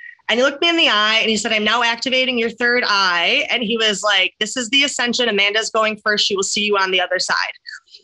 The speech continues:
And, and I was in that moment actually so grateful that he was able to kill me.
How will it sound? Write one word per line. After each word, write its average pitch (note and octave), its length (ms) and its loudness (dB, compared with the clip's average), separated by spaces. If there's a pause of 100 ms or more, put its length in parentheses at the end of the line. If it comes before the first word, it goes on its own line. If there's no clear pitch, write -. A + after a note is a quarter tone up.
(260)
And, A3+ 460 2 (420)
and B3 180 2
I C4+ 300 2
was B3 460 0
in A#3 200 -2
that B3 280 0
moment G#3 340 0
actually G#3 400 0
so A#3 320 0
grateful A3 400 0
that G#3 120 -2
he A3 100 0
was G3+ 200 2
able G3+ 300 2
to - 180 -6
kill F#4 280 0
me. G3+ 160 -2